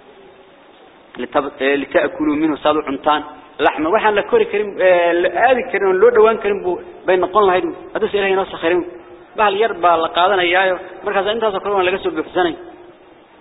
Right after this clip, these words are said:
وتستخرجوا منه وتكلسوا بحيث منه بد حق هذا حلية، حلي أو تلبسونها أتقر حسام.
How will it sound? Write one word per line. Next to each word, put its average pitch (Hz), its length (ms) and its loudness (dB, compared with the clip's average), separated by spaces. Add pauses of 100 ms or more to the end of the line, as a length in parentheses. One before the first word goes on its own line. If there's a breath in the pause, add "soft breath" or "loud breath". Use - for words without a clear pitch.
(2500)
وتستخرجوا 175 760 0
منه 214 200 -2
وتكلسوا 185 520 0
بحيث 185 360 -4
منه 190 280 -2
بد 190 260 -2
حق 185 160 -4
هذا 180 280 0 (100)
حلية، 175 560 -2 (360)
حلي 208 300 0
أو 180 140 4
تلبسونها 175 720 -2
أتقر 196 340 -4
حسام. 156 380 0